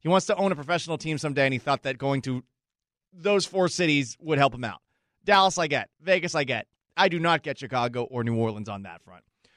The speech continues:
The third story, a sport that you never expect with something special other sports would kill to have. It's golf. Golf has good old-fashioned hatred. Bryson DeChambeau, Brooks Koepka, that back and forth is fantastic.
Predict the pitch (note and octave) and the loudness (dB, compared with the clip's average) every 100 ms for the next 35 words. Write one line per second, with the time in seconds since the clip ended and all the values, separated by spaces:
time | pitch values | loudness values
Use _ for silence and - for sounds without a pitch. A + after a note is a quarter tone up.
0 | _ _ A#3+ C4 D4 D#4 - A#3 G#3 E3 | _ _ -4 4 4 4 -2 0 2 2
1 | A#2 _ _ _ _ _ _ G3+ - B3 | -2 _ _ _ _ _ _ -6 -2 6
2 | C4 C4 A#3 A3 A3+ A3+ A#3 A3+ A3 - | 6 6 -2 -6 0 2 4 2 0 -2
3 | G#3+ F3+ C3+ D#3 - G3 F#3 F#3 F#3 - | 0 0 -2 -10 -4 -4 -4 -6 -6 -6
4 | - F3 E3+ E3+ E3 F3 - F3 E3+ D3+ | -2 -2 0 -2 -2 -6 -6 -6 -8 -12
5 | - F3 D#3+ D3 D#3 C3 - _ _ _ | -4 0 2 4 4 2 -4 _ _ _
6 | - G#3+ - A3 A3 E3+ _ _ _ _ | -6 -4 2 4 4 2 _ _ _ _
7 | C4+ D4 C#4 C#4+ F#3+ B3 B3+ A#3+ G#3+ A3 | 2 2 4 2 2 2 2 0 0 0
8 | G#3 E3 D3+ E3+ C#3+ - _ _ _ G#3+ | -2 -4 -2 -2 -6 -14 _ _ _ 2
9 | A#3+ C4 G3+ F3 F3 - G#3 G3 F3+ G3 | 2 2 -6 -14 -6 0 2 2 4 4
10 | F#3+ F#3 - _ G3 B3 - - F#3 F3+ | 4 2 -6 _ -2 -2 -2 0 0 0
11 | F#3 E3 C#3 _ - G#3 G#3 F#3+ E3+ D#3 | 0 0 -2 _ -2 0 2 -2 -2 -10
12 | E3+ D#3+ C#3+ - D3+ C3+ C#3 C3+ B2+ C3+ | -8 -8 -10 -4 -2 0 2 2 2 -6